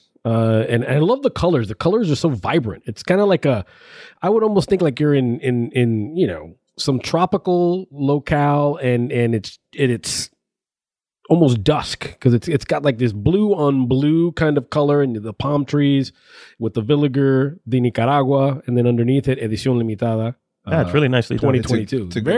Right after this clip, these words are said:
Speaker 3: looking
Speaker 1: nice
Speaker 3: stick.
Speaker 1: band. One of
Speaker 3: Yeah.
Speaker 1: the, one of the prettiest bands I've seen in a long time.
Speaker 2: And, uh, and, uh, you got that subtle, uh, volcano in the background, which is kind of like a symbol of Nic-, of Nicaragua. So
Speaker 1: Mm-hmm.
Speaker 2: really well done. So, um, so yeah, that's what we got, bud.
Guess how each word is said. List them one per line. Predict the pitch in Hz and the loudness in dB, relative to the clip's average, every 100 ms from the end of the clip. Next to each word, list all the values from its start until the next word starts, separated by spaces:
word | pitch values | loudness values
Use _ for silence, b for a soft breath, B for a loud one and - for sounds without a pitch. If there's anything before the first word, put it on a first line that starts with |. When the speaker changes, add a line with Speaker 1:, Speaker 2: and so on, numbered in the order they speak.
| 214 | 0
Speaker 3:
looking | |
Speaker 1:
nice | 143 131 | 0 0
Speaker 3:
stick. | - 110 | 0 -2
Speaker 1:
band. | 95 - | -2 -8
One | 135 233 | -2 2
of | |
Speaker 3:
Yeah. | 220 | 2
Speaker 1:
the, | |
one | 147 240 | 2 2
of | |
the | 185 | 2
prettiest | - 170 202 127 - b b b - | 2 2 2 0 -4 b b b -4
bands | 117 120 107 | 0 2 2
I've | 110 | 0
seen | - 123 | 0 0
in | |
a | 104 | 2
long | 107 92 | 0 -2
time. | 110 107 _ _ _ _ _ _ | -4 -10 _ _ _ _ _ _
Speaker 2:
And, | - 123 | -2 0
uh, | 120 117 | 2 2
and, | 123 120 117 | 2 2 2
uh, | 117 113 110 | 2 2 0
you | 113 | 0
got | 120 | -2
that | 117 107 | 0 -4
subtle, | - - 120 120 113 110 107 101 _ _ - | -4 -2 0 2 2 2 0 -4 _ _ -4
uh, | 113 | -2
volcano | 104 98 - 123 117 110 | 0 -2 0 0 2 0
in | |
the | 107 | -2
background, | 98 104 104 113 110 | 0 0 0 -2 -2
which | 104 101 | -4 -6
is | |
kind | - 107 | -6 -4
of | 101 | -4
like | 98 95 | -6 -10
a | |
symbol | - 110 104 104 | -4 -2 0 0
of | 101 | 0
Nic-, | 101 - | -4 -4
of | 107 | -4
Nicaragua. | 101 98 95 101 113 | -2 -2 0 0 -2
So | 117 110 | -2 0
Speaker 1:
Mm-hmm. | 101 98 160 _ - | 0 0 -4 _ -10
Speaker 2:
really | 156 175 | -6 -6
well | 110 113 | -2 0
done. | 104 104 90 b b b b b | 2 0 -2 b b b b b
So, | - 131 123 | -2 2 4
um, | 123 123 120 120 - _ _ _ _ - | 4 4 2 0 -6 _ _ _ _ -16
so | - | -2
yeah, | 127 247 | -2 -2
that's | 156 | -4
what | 190 | -2
we | 180 | 0
got, | 202 | 0
bud. | 143 160 | 0 -2